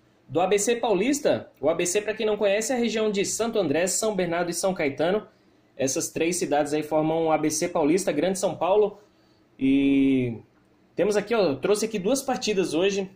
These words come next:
duas partidas excelentes, fantásticas aqui do, do Renato. O Renato tá sempre apoiando, sempre deixando feedback aí nos comentários,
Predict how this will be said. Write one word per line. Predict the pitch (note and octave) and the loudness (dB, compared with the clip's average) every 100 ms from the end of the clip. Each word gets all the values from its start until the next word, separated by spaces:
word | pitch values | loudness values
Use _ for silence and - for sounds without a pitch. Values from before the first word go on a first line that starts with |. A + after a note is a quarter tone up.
| _ | _
duas | C3+ F3 F3 | -2 -2 0
partidas | F3 F3+ F3+ E3 - | -4 -2 -2 -2 -2
excelentes, | - E3 F#3 D3 E3 F3+ - | -2 -2 0 0 0 -4 -8
fantásticas | - D#3+ D#3 D3 D3+ D3+ C3+ | -8 -8 -2 -2 -2 -2 -4
aqui | C3+ | -2
do, | C3+ C#3 A#2+ G#2+ _ _ _ _ _ | 2 2 2 -4 _ _ _ _ _
do | C3 | -4
Renato. | C#3+ E3 G3+ | 0 0 0
O | A3+ | 0
Renato | A#3+ A#3+ | 0 -2
tá | B3 A3 | -2 -2
sempre | A#3+ A#3+ | -2 -2
apoiando, | A3+ G3+ F3+ G#3 | -2 0 2 2
sempre | F#3 F#3+ F#3+ G3 F3 B2 - _ _ _ _ | 0 0 -2 0 2 0 -4 _ _ _ _
deixando | C3 C#3 E3 D#3+ | -2 0 0 -2
feedback | D#3+ D#3 B2 C#3+ D#3+ | -2 -4 0 -2 -2
aí | D#3 | -2
nos | C#3 | -4
comentários, | - C#3 A2+ G2 D3 E3+ E3 D3+ C3 - - | -4 -4 -4 -2 0 0 2 0 0 -8 -16